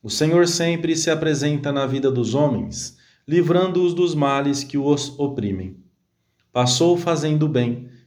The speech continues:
e curando todos os oprimidos pelo diabo. Dirá São Pedro, resumindo esta e outras expulsões de demônios operadas pelo Senhor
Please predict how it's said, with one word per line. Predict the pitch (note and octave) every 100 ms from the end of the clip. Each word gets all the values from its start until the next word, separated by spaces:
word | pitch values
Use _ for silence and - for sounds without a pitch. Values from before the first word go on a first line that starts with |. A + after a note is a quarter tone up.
| -
e | C#3
curando | D#3 D#3+ E3+ F3
todos | E3+ E3 D#3 D#3 D3+
os | D3
oprimidos | D3+ D3+ D3 C#3 C3 C3 B2+
pelo | B2+ B2 B2+
diabo. | A2+ F#2+ F#2+ - - _ _ _ _ -
Dirá | A2 B2 C#3
São | C#3 D#3+ F#3
Pedro, | - B2+ B2+ B2 B2 - - _
resumindo | D3 D#3+ F3 E3 G3 G#3 - - - -
esta | A#2 D3+ F3 - F3+
e | E3
outras | D#3+ D#3+ D#3 D3+
expulsões | D3+ D3+ D#3 D3 C#3 C3+ B2+
de |
demônios | A#2 A2 A2 C#3 E3 E3 - -
operadas | D#3 E3+ C#3+ A2+ G#2+ A2
pelo | - A2+ G#2+
Senhor | - A#2 A2 D#2+